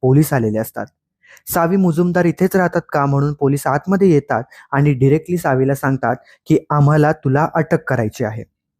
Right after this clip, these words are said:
आणि तसं अटकेचं वॉरंट आमच्याकडे आहे." हे ऐकल्यावरती सगळ्यांच्या पायाखालची जमीनच सरकते. नक्की सावीचा गुन्हा तरी काय आहे आणि या सगळ्यासाठी सावीला का अटक केली जातेय, हे पोलीस सांगत नसतात.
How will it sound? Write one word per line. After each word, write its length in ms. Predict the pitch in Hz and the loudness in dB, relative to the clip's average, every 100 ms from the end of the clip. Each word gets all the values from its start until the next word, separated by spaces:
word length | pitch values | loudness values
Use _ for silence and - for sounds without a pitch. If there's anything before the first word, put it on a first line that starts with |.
| - | -2
आणि 140 | 165 165 | 2 2
तसं 240 | 165 165 - | 2 2 0
अटकेचं 520 | 143 185 180 220 220 | 0 0 0 2 2
वॉरंट 400 | 165 139 131 147 | 2 2 0 0
आमच्याकडे 420 | 135 127 131 135 | -4 -4 -4 0
आहे." 300 | 131 110 - - _ _ _ 156 | 0 -2 -6 -14 _ _ _ 0
हे 60 | |
ऐकल्यावरती 760 | 147 139 139 139 143 139 - 127 - _ _ _ - | 2 2 2 0 2 0 0 -2 -2 _ _ _ -6
सगळ्यांच्या 500 | - 135 143 143 180 | -2 2 2 2 0
पायाखालची 640 | 156 123 127 147 139 175 | 0 0 0 0 0 -2
जमीनच 500 | 131 131 143 147 - | -2 -2 0 -2 -2
सरकते. 400 | 131 110 - 123 _ _ - | -6 -8 -14 -16 _ _ -2
नक्की 260 | 170 170 208 | -2 0 0
सावीचा 440 | 185 165 175 185 | 2 2 2 0
गुन्हा 340 | 160 135 139 175 | -2 0 0 0
तरी 120 | 202 202 | 0 0
काय 240 | 185 160 | 0 0
आहे 320 | 151 143 127 | 2 2 2
आणि 220 | 135 139 | 0 0
या 140 | 143 147 | 0 0
सगळ्यासाठी 760 | - 120 143 185 190 165 131 117 _ _ | -2 -2 0 0 0 0 -2 -4 _ _
सावीला 420 | - 151 135 156 170 | -4 0 2 2 2
का 260 | - 160 | 0 0
अटक 240 | 190 180 175 | 0 0 -2
केली 240 | 170 151 151 | 0 2 2
जातेय, 400 | 143 139 127 123 120 | 0 2 2 0 0
हे 80 | 147 | 0
पोलीस 380 | 143 127 143 | 0 0 0
सांगत 300 | - 127 123 - | 0 0 -2 -4
नसतात. 340 | 110 - 110 | -10 -6 -6